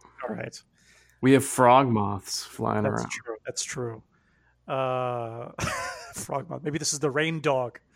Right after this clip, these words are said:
Speaker 1: the harbinger of death.
Speaker 2: <laughs>
Speaker 1: Uh,
Speaker 2: Sounds like, uh,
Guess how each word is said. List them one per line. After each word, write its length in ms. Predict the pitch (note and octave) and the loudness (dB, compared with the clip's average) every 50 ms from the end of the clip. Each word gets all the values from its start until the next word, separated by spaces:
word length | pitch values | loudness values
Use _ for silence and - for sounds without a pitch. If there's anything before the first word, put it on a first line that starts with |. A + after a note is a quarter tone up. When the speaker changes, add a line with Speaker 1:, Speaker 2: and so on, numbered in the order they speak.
| _ - - - - - - - - | _ -20 -20 -16 -12 -12 -8 -4 -4
Speaker 1:
the 60 | C#3+ | 0
harbinger 540 | - C#3 F3+ F#3 F3 F#3+ F3 A#2+ D3+ E3 D#3 | 4 6 6 6 6 4 2 2 2 4 4
of 140 | C#3 A#2 - | 2 2 2
death. 420 | D#3 D#3 D3+ C#3 - - - - - - - - - - - | 2 4 4 2 -2 -6 -16 -18 -18 -18 -18 -20 -20 -10 -6
Speaker 2:
<laughs> 40 | - - - _ - - - - | -6 -6 -4 _ -4 -4 -2 -2
Speaker 1:
Uh, 520 | D3+ C#3+ C#3+ C#3+ C#3 C3+ C3 B2+ B2 A#2+ A#2+ B2 A#2+ A#2+ - - - - - - - - - - - - - _ _ | -2 -2 0 0 0 -2 -2 -4 -4 -6 -8 -12 -16 -18 -20 -18 -18 -16 -16 -16 -16 -18 -18 -20 -20 -20 -20 _ _
Speaker 2:
Sounds 300 | - - - D#3 D#3+ D3+ | -4 0 4 4 4 6
like, 260 | E3 D#3 D3+ C3+ - | 6 6 6 4 6
uh, 420 | C#3+ C3+ C3 A#2+ A#2 A#2 A2+ G#2+ | 6 8 8 10 10 8 6 4